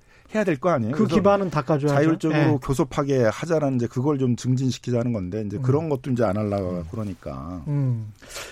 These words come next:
Speaker 2: 근데 이제 또 상당수의 국민들은 지금 당장 또 행복한 엄마라는 분은 이런 말씀하셨네요.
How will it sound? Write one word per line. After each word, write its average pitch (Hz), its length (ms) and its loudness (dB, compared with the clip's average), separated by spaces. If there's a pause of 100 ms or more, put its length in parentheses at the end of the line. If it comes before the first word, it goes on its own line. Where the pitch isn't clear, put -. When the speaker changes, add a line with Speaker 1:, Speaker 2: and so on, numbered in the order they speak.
Speaker 2:
근데 233 200 4
이제 208 280 4 (120)
또 196 240 4
상당수의 220 800 0
국민들은 165 1080 0
지금 202 260 -2
당장 160 540 2
또 147 100 0
행복한 233 460 2
엄마라는 143 480 2
분은 175 180 -4
이런 170 220 -2
말씀하셨네요. 143 640 -4